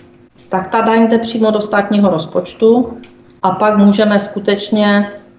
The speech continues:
ty vysoké ceny, když si na ně chtějí stále hrát, tak je můžeme saturovat ze státního rozpočtu ledabyle z těch daní, které jsme stáhli z celé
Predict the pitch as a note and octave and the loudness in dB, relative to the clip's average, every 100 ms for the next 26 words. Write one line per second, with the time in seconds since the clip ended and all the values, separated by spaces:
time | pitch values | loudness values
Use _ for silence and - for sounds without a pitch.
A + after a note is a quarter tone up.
0 | _ _ _ F3 E3 E3+ G3+ G3+ G3+ - | _ _ _ 2 2 2 0 0 -2 0
1 | F#3 F3+ F3+ F#3+ B3 - - - _ - | 0 2 2 0 -2 -6 -20 -20 _ -8
2 | E3 E3 F3+ E3+ E3+ E3+ - E3 D#3 - | -6 0 2 4 2 2 2 2 2 -2
3 | E3 D#3 C#3 C#3 C3+ C#3 F3+ - _ _ | -2 0 -2 -4 -6 -8 -10 -14 _ _
4 | F#3 G3+ G#3 G3 G3+ G#3+ G#3+ G#3 F#3+ F#3+ | -6 -2 -2 -2 -2 0 0 0 -4 -4
5 | G3+ G3 F#3+ F#3+ F#3+ - - - - - | 0 0 2 0 0 -6 -18 -20 -20 -20
6 | - F3+ E3+ F3+ F3 G3 F3+ E3+ E3 - | -2 0 0 -6 -6 -6 -6 -4 -6 -4
7 | F3+ - F#3 E3+ E3 F3+ F#3 G3+ F#3+ F#3 | -6 -4 -4 -4 0 0 2 2 2 2
8 | F3+ F3+ - F3+ D#3+ E3+ F3+ G3 G3 F#3 | 0 -2 -2 0 2 2 0 0 -2 0
9 | F#3 F3 E3+ E3+ D#3+ - F3 F3+ E3 - | 0 0 0 -2 -2 -2 0 0 -2 -6
10 | E3+ D#3+ | -2 -2